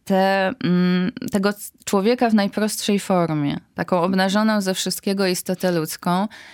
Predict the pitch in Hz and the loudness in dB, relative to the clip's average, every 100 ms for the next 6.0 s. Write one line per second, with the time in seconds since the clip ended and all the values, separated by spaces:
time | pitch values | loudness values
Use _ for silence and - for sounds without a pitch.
0 | - _ _ _ _ _ _ _ - 240 | -20 _ _ _ _ _ _ _ -2 2
1 | 262 262 170 175 - 185 190 202 208 175 | 2 2 0 0 0 0 2 2 2 0
2 | 170 180 - 175 165 165 - - 165 175 | 0 0 0 0 2 2 -2 -4 -4 0
3 | 190 208 190 196 190 190 196 202 185 190 | 0 0 0 2 2 0 0 0 -2 0
4 | 185 185 185 185 220 226 196 196 202 - | 0 2 2 2 2 4 4 2 -2 -8
5 | - 190 185 208 226 - 208 202 202 | 0 2 4 2 2 0 0 2 0